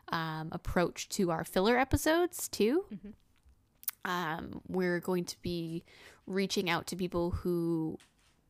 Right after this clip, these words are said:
Speaker 1: would like to potentially come on and share stories, um, and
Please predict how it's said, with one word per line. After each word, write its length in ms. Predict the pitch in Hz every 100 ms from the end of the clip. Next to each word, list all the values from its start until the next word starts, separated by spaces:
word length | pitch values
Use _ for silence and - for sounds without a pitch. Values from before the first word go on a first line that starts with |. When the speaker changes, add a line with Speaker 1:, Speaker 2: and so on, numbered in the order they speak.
| -
Speaker 1:
would 300 | 170 175 170
like 280 | 165 - -
to 680 | - 175 165 160 160 160 -
potentially 360 | - 220 196 220
come 200 | - 196
on 200 | 180 180
and 120 | 175
share 240 | - 160 180
stories, 680 | - 247 277 277 269 - - - - - - - -
um, 840 | 151 160 165 160 151 - 180 196 _ _ _ - -
and 540 | - 269 - - 151